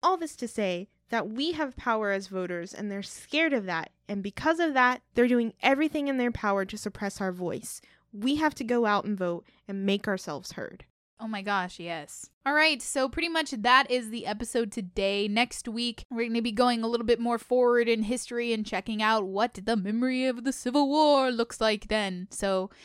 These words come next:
Speaker 2: you know, get hyped for that.
Speaker 1: Yes, and be sure to follow us on social media. We're active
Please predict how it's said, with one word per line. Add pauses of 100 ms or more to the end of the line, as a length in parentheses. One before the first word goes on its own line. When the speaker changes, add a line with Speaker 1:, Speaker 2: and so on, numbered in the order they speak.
(200)
Speaker 2:
you
know, (220)
get
hyped
for
that. (100)
Speaker 1:
Yes,
and
be
sure
to
follow
us
on
social
media.
We're
active